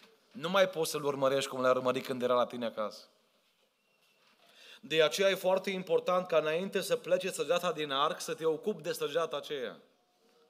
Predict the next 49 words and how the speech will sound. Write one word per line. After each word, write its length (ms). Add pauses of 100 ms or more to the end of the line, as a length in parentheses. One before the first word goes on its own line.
(140)
Și 100
acum 180
vreau 160
să 120
vă 100
spun 260
din 140
ce 100
este 240
compusă 520
o 160
săgeată. 500
N-am 220
adus 240
cu 120
mine 180
aici, 260 (340)
dar 180
dumneavoastră 580
ați 120
văzut 280
săgeți. 560 (1080)
Astăzi 400
se 80
mai 160
folosesc 500
foarte 340
rar 200
săgețele, 480
dar 140
înainte, 600 (340)
în 180
vremea 240
aceea, 180
se 120
foloseau 440
foarte 420
mult. 220 (720)
O 140
săgeată, 380
în 80
primul 260
rând, 180
iubiții 300
mei, 160
e 60
compusă 500
din 240
vârf, 380